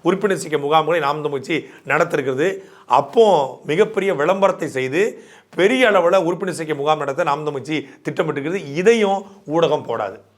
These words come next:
ஆனா ஊடகம் எதை போடும்னா கைதுனா போடும். அப்படித்தான் நேற்று நாம் தமிழர் கட்சி ட்ரெண்டிங்ல வந்திருக்கிறது. அதே போல அண்ணா பல்கலைக்கழக மாணவி நடந்த இந்த பாலியல் வன்கொடுமையில அண்ணன் சீமானவர்கள் கேட்டது போல எந்த தலைவரும் கேட்கல. இப்ப நீங்க எல்லா எதிர்க்கட்சிகளும் இந்த அண்ணா பல்கலைக்கழக மாணவி நடந்த பாலியல் வன்கொடுமையை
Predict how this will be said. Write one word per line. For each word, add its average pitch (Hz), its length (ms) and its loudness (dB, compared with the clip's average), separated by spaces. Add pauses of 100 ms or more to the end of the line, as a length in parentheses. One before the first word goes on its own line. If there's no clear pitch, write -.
(220)
ஆனா 170 200 4
ஊடகம் 220 420 2
எதை 185 180 2
போடும்னா 175 580 2 (300)
கைதுனா 151 520 -2
போடும். 113 320 -6
அப்படித்தான் 147 440 -2
நேற்று 147 600 -2 (140)
நாம் 170 280 2
தமிழர் 151 240 -2
கட்சி 151 400 -6 (260)
ட்ரெண்டிங்ல 196 420 0
வந்திருக்கிறது. 120 500 -6 (180)
அதே 143 240 2
போல 233 160 6
அண்ணா 214 360 4
பல்கலைக்கழக 208 680 2
மாணவி 208 180 4
நடந்த 190 220 0
இந்த 165 120 0
பாலியல் 185 460 4
வன்கொடுமையில 156 560 -2
அண்ணன் 143 300 -6
சீமானவர்கள் 247 640 2
கேட்டது 196 360 0
போல 190 160 0
எந்த 202 360 0
தலைவரும் 202 420 0
கேட்கல. 123 280 -6 (560)
இப்ப - 120 -20
நீங்க 101 320 -6
எல்லா 135 400 4
எதிர்க்கட்சிகளும் 165 640 -2
இந்த 165 120 2
அண்ணா 165 280 4
பல்கலைக்கழக 160 560 2
மாணவி 160 160 0
நடந்த 147 220 -2
பாலியல் 151 400 0
வன்கொடுமையை 151 560 -2